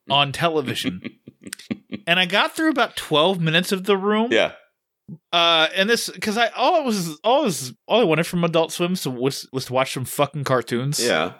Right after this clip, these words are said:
Speaker 1: And, and watch some fucking, like, anime and shit. And they played The Room, and I'm like, "Well, fuck this. I'm just going to bed." <laughs>
Speaker 2: Yeah.
Speaker 1: Like, I don't give a shit.
Speaker 2: 'Cause it's not the kind of movie you wanna sit down and, like, watch by yourself. You know,
Speaker 1: No.
Speaker 2: you know, at least I don't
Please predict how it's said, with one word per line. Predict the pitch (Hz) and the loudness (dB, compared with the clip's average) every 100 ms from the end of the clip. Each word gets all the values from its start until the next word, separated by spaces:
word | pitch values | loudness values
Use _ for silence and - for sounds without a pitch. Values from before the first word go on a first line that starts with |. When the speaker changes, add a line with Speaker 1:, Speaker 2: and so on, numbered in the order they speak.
| _ | _
Speaker 1:
And, | 139 143 | 0 2
and | 143 151 | 2 0
watch | 151 147 | 2 2
some | - 151 139 | 0 -4 -4
fucking, | - 143 143 135 | 0 0 0 0
like, | 123 | 0
anime | 135 147 147 | 2 0 0
and | 156 175 | 0 0
shit. | - 180 180 _ | 0 0 0 _
And | 170 165 165 165 165 160 165 | 2 4 2 0 -6 -12 -2
they | 170 | 0
played | 165 202 185 | 0 0 0
The | 151 | 0
Room, | 185 190 151 | 2 2 2
and | 156 | 0
I'm | 156 | 2
like, | 151 143 _ _ _ _ | 2 0 _ _ _ _
"Well, | 170 | -2
fuck | 156 - 226 247 | -2 0 0 0
this. | 165 208 190 | 0 0 0
I'm | 190 | -2
just | 254 151 | -2 -2
going | 151 139 | -2 -2
to | 135 | -4
bed." | 113 160 180 156 - | -2 0 0 -4 -8
<laughs> | |
Speaker 2:
Yeah. | - 190 - | -2 2 2
Speaker 1:
Like, | 285 | 2
I | 277 | 2
don't | 226 | 2
give | 180 | 2
a | 160 | 0
shit. | 151 - - 131 190 | 0 -2 -2 0 0
Speaker 2:
'Cause | - 160 | 0 0
it's | 165 | 2
not | 170 165 | 0 0
the | |
kind | 131 120 | 0 0
of | 107 | 2
movie | 117 107 | 2 2
you | 87 92 | 2 2
wanna | 90 | 0
sit | 82 87 | 0 0
down | 85 78 | 2 2
and, | 71 | 0
like, | 69 | 0
watch | 85 - | 0 0
by | 76 71 | 0 0
yourself. | 58 - - - - - - | 0 0 -2 -2 -8 -12 -4
You | 78 | 0
know, | 85 | 2
Speaker 1:
No. | - 90 85 | 4 2 2
Speaker 2:
you | 90 | 0
know, | 90 90 | 0 0
at | 90 98 | 0 2
least | 104 107 | 0 0
I | |
don't | 85 85 | -2 -4